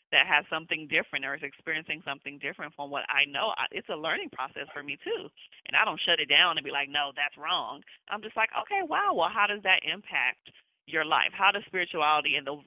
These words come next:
viewpoint that you see it, how does that impact your day-to-day?" And then we unpack it.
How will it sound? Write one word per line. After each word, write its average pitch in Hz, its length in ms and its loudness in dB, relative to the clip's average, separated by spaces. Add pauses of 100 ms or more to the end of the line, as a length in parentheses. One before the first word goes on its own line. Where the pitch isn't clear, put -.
(100)
viewpoint 165 420 -6
that 139 120 -2
you 147 240 -8
see 143 140 -6
it, 160 40 -10
how 175 180 0
does 165 100 -4
that 143 200 4
impact 147 320 -4
your 139 120 -6
day-to-day?" 117 500 0 (240)
And 160 100 -4
then 156 200 -2
we 151 180 -6
unpack 147 540 0
it. - 200 -10